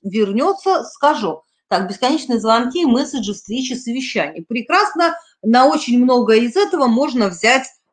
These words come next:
например, э, ассистента, который очень совершенно чудесным образом может многие вещи закрывать и решать, если этого ассистента грамотно и хорошо обучить. Категорически не хочет мне умная вещь возвращаться в голову, прям чу-, ощущаю, что в-, летает где-то в районе виска,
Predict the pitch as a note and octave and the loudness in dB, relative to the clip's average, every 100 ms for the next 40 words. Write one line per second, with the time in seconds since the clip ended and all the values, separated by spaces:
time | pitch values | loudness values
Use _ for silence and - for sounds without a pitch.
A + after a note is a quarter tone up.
0 | F#3+ G3 G3 G3+ A#3 C4 B3+ G3 G3 A3+ | -6 -6 -2 0 2 2 0 0 0 -2
1 | A3 A3 - A#3+ D#3+ D#3 D#3+ E3 F3+ F#3 | -6 -12 -4 -2 -2 -6 -8 -6 -6 -8
2 | F#3 F#3 G#3+ G#3 A#3+ G#3 G3+ F#3+ F3 F#3 | -8 -8 -6 -4 -4 -2 -4 -6 -6 -4
3 | C#4 F4+ G4 F#4+ E4+ - _ _ _ G3 | -2 0 0 0 -2 -8 _ _ _ -2
4 | G#3 C4 D#4 - A3+ A3+ A3 G#3+ D4+ A3 | 2 2 0 2 6 8 8 6 2 0
5 | G#3 A#3 A3 G#3+ G#3 F#3 F3+ F3+ E3 E3 | 0 -2 -8 -6 -4 -2 -2 -4 -8 -2
6 | D4+ G4+ G#3+ A#3+ A3+ F#3+ E3 E3 E3+ - | -2 -2 -6 -6 -6 -4 -6 -8 -12 -4
7 | D4+ D#4+ E4 - _ _ F#3+ G3+ A3 A3 | -2 0 -2 -2 _ _ -4 2 4 4
8 | C#4 C4+ C4 B3 G3+ F3+ - G#3 A3 - | 4 0 -2 -2 -2 -2 -2 -2 -2 -4
9 | _ - G3+ G3 G#3+ - - _ _ _ | _ -4 -2 -2 -4 -8 -12 _ _ _
10 | B3+ C4 D#4 F#4+ F#4 D#4+ B3+ B3+ C4+ C#4+ | -4 0 2 4 2 0 -4 -4 -2 -4
11 | B3 - G#3+ A3 G#3+ G#3 G3+ G#3 F3 F3 | -4 -6 -2 0 2 0 -2 -4 -8 -10
12 | G3+ G#3+ G3 E3+ F3+ A#3 F#4+ C#4 - G#3+ | -8 -6 -6 -8 -8 -2 0 -2 -2 -4
13 | G#3+ F#3 G#3+ C#4+ C4 B3 E3+ - F#3 F#3 | -2 -6 -6 -8 -2 -2 -2 -4 -16 -14
14 | F3+ G3 A3+ - F3 E3 E3+ E3+ E3+ F3+ | -10 -6 -4 0 0 -2 -8 -8 -4 -2
15 | G3 E3+ D#3 G#3 - F#4+ F#4+ | 0 -2 -6 -8 0 0 0